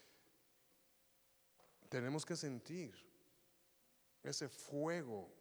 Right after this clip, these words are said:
ardiente dentro de nosotros para ya no estar tibios. Déjame decirte, Dios puso esto en mi corazón hoy día porque Él quiere a su pueblo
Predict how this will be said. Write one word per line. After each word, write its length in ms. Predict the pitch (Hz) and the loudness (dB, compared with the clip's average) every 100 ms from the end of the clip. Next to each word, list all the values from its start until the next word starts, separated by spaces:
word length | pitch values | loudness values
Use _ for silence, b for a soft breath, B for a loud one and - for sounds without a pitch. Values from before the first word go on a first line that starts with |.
| - - - | -20 -12 -2
ardiente 840 | 117 117 120 139 147 147 - 117 | 0 0 0 2 2 0 -2 -4
dentro 560 | 104 110 110 - 110 107 | 0 0 0 -2 -2 0
de 180 | 104 | 0
nosotros 960 | 107 104 98 - 127 - 95 92 - - - - - - - - - - - - - - - | 0 -2 -2 0 0 -2 -8 -10 -12 -12 -18 -20 -20 -20 -20 -20 -20 -20 -20 -20 -20 -10 2
para 200 | 113 104 | 4 4
ya 100 | 117 | 2
no 60 | |
estar 200 | 131 156 | 2 0
tibios. 580 | 147 202 185 123 - - - - - - - - B B B - | 2 2 2 0 -4 -8 -12 -20 -20 -20 -20 -20 B B B 2
Déjame 240 | 131 185 | 6 8
decirte, 500 | 170 156 196 - 127 | 8 6 4 4 2
Dios 260 | 123 143 175 | 8 8 10
puso 320 | 208 196 202 | 6 10 10
esto 180 | 196 185 | 10 6
en 80 | 175 | 4
mi 60 | |
corazón 480 | 151 139 135 160 160 - | 4 2 4 2 2 2
hoy 260 | 151 160 | 4 4
día 360 | 143 185 135 107 - - B B B B B - | 4 4 2 0 -8 -18 B B B B B 0
porque 440 | 123 - 123 135 | 2 2 0 2
Él 140 | 143 | 2
quiere 460 | - 151 151 151 151 - | 2 2 4 2 -2 -4
a 100 | 107 | -4
su 180 | 104 113 | -2 -2
pueblo 560 | - 131 135 143 165 | 0 2 4 4 2